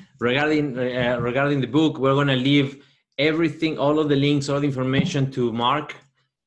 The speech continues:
uh, both in the YouTube, uh, la-, uh, video presentation of this podcast and also in all of the links on all of the podcast, uh, platforms. So all of the links for the book and to reach Mark are gonna be available.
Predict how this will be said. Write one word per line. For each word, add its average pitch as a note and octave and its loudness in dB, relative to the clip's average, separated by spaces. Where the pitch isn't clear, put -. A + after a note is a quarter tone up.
uh, A2+ 2
both D3 0
in D3 -2
the A#2+ 0
YouTube, C#3 2
uh, G#2+ 2
la-, A#2+ -2
uh, - 2
video C3+ 2
presentation B2+ -2
of A2+ -6
this A#2+ -4
podcast E3 -2
and C#3+ 0
also D3 0
in C3+ 0
all C3+ 0
of C3 0
the A#2+ -4
links C3+ 0
on A2+ -4
all A2+ 0
of B2+ 0
the A#2 -6
podcast, A#2+ -6
uh, G2+ -2
platforms. D#3+ -4
So A#2 -4
all B2 2
of C3 0
the B2+ -2
links B2+ 0
for B2 -6
the A2 -4
book F3+ 2
and G#2+ -6
to A2 -4
reach A#2+ -4
Mark C3 0
are A2+ -6
gonna A2+ -4
be A2+ 0
available. G#2+ -2